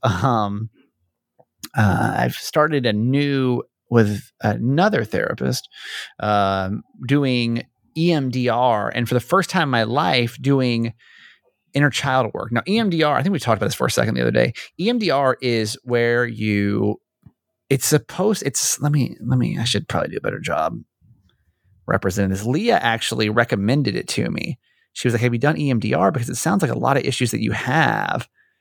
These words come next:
when it comes to, like, so what I really wanna work on is things that I know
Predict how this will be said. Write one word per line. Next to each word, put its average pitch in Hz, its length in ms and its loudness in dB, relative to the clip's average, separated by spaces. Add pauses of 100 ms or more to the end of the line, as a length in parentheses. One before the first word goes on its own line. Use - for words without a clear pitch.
(320)
when 123 120 2
it 120 60 -6
comes 123 300 2
to, 107 200 0 (220)
like, 120 140 2 (100)
so 135 140 -8
what 196 80 0
I 170 80 2
really 185 280 0
wanna 185 200 0
work 117 260 0
on 120 180 0
is 120 120 -2
things 113 260 0
that 117 80 -2
I 117 80 2
know 120 420 0